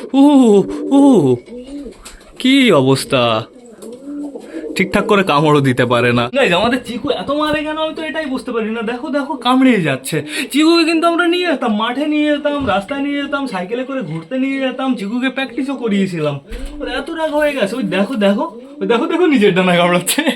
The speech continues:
আমাকে কামড়াতে গিয়েও নিজের ডানা ধরে বসেছে। তো ঠিক আছে, সমস্যা নেই বন্ধুরা, এখন কিন্তু totally সবাইকে খেতে দেবো না। আগে আমাদের চেক করতে হবে আমাদের পায়রাগুলো কোথায়। এদিকে আমি দেখতে পাচ্ছি না, আপনার মেল বেবি চলে এসছে। এই, কোথায় ছিলি তুই?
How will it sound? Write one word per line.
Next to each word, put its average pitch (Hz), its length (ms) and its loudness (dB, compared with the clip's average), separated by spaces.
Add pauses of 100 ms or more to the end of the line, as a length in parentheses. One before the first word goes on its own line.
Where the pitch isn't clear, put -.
(840)
আমাকে 214 360 2
কামড়াতে 262 440 2
গিয়েও 277 220 0
নিজের 190 320 2
ডানা 147 220 2
ধরে 143 240 0
বসেছে। 139 720 -4
তো 285 140 -4
ঠিক 320 180 2
আছে, 285 120 2
সমস্যা 233 460 -2
নেই 147 140 0
বন্ধুরা, 233 320 0
এখন 175 260 0
কিন্তু 254 280 -2
totally 247 360 -2
সবাইকে 247 320 0
খেতে 208 260 0
দেবো 139 300 0
না। 123 160 -2 (220)
আগে 180 180 2
আমাদের 247 340 2
চেক 226 160 -6
করতে 254 300 -2
হবে 254 120 4
আমাদের 247 300 2
পায়রাগুলো 170 560 0
কোথায়। 143 500 0
এদিকে 226 220 2
আমি 269 120 4
দেখতে 262 260 2
পাচ্ছি 294 260 2
না, 240 100 2
আপনার 294 220 0
মেল 294 200 2
বেবি 311 220 2
চলে 262 240 4
এসছে। 247 220 2
এই, 320 140 4
কোথায় 302 280 2
ছিলি 285 200 4
তুই? 185 220 2